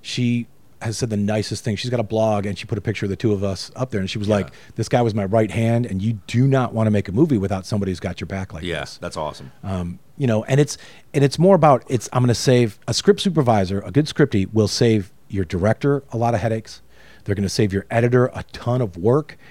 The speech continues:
Speaker 1: and they're gonna save the rest of the crew a lot of heartaches when it comes to, did that match? Is that, you know, because I take pictures of every frame
Speaker 2: Yeah.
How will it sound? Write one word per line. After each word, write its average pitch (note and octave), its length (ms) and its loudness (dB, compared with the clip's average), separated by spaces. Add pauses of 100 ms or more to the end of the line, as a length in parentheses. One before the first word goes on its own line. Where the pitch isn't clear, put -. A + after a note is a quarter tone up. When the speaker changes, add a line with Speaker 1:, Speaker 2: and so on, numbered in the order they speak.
(160)
Speaker 1:
and G#2 80 -6
they're A2 80 0
gonna G#2+ 140 0
save G#2 280 -2
the F#2 80 -2
rest C#3 340 2
of D3 40 -6
the C3 80 0
crew A2+ 460 4
a G#2+ 80 -2
lot G#2+ 240 2
of G2 100 -4
heartaches C3+ 460 0
when G#2+ 80 0
it G#2 80 -2
comes A2+ 280 -2
to, G2+ 340 0 (640)
did A2+ 140 0
that G#2+ 180 -2
match? A2 560 -2
Is F#2+ 140 -6
that, A2 280 2 (300)
you B2 80 -2
know, G#2+ 140 4
because A2+ 260 2
I D#3+ 140 2
take E3 240 0
pictures C#3 280 0
of G#2+ 120 -2
every B2 580 2 (320)
frame B2 600 0 (120)
Speaker 2:
Yeah. D#2+ 220 -10